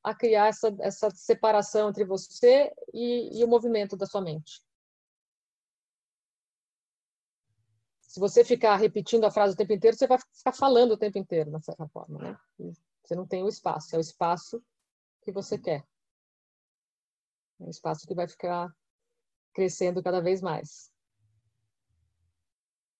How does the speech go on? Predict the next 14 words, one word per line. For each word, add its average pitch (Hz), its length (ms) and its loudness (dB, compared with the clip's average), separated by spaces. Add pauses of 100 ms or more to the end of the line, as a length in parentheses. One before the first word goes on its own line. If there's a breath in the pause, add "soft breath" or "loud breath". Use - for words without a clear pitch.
(520)
Depois 214 260 4
eu 277 80 2
sugiro, 262 400 4
quem 262 240 0
quiser 233 300 4
fazer 214 220 4
essa 202 140 0
meditação 190 420 -2
que 190 80 -2
eu 175 60 -4
faço, 165 720 0
a, 175 200 -2
a 175 40 2
Ishaya, 190 640 4